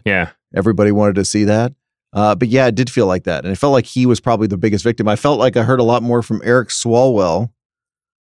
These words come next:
Speaker 2: Uh, by the way, total honesty, I had not heard Eric Swalwell talk before tonight.
Speaker 1: <laughs>
Speaker 2: I did not know what Eric Swalwell looked like before tonight.
Speaker 1: I'm pretty
Speaker 2: I,
Speaker 1: sure
Speaker 2: I'm, I'm happy to admit
Speaker 1: Listen,
Speaker 2: that.
Speaker 1: I, I,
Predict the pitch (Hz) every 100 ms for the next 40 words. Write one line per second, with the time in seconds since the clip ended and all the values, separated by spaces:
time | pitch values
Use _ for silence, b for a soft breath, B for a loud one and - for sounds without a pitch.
0 | _ - 101 101 90 110 113 113 110 101
1 | 98 104 _ _ _ _ - 113 110 110
2 | 110 101 95 98 104 104 107 80 101 98
3 | - 101 101 95 92 - 92 - 87 87
4 | 82 71 - 139 - 240 494 - 240 -
5 | - _ - 101 107 104 104 104 101 101
6 | 101 90 101 98 104 98 92 98 - 87
7 | 87 - 87 80 76 80 - 160 185 185
8 | 117 135 143 110 101 101 107 107 98 101
9 | 95 101 98 92 85 - _ 117 127 -
10 | 127